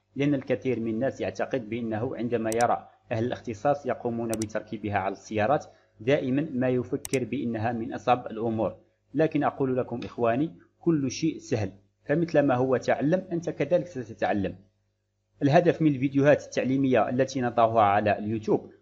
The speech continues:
ليس بالضرورة أن تطبقها، لكن على الأقل تأخذ فكرة عن عمل كل الأجهزة التي تمر عليك، ولا أحد بعدها يستطيع خداعك. لنمر للتطبيق الآن.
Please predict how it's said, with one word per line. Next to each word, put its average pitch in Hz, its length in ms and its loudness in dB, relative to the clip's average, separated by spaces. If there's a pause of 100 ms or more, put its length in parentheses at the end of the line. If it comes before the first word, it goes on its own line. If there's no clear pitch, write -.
ليس 202 220 -4
بالضرورة 139 680 4
أن 131 120 -2
تطبقها، 107 800 -4 (200)
لكن 151 340 4
على 131 160 0
الأقل 131 500 0
تأخذ 151 400 -2
فكرة 135 360 -2
عن 117 260 2
عمل 120 300 -2
كل 123 200 -4
الأجهزة 113 520 -2
التي 127 460 -2
تمر 113 360 -2
عليك، 123 420 0 (460)
ولا 147 560 6
أحد 131 420 2 (160)
بعدها 117 480 2
يستطيع 117 600 -2
خداعك. 101 480 -2 (480)
لنمر 170 400 4
للتطبيق 123 640 -2
الآن. 170 400 2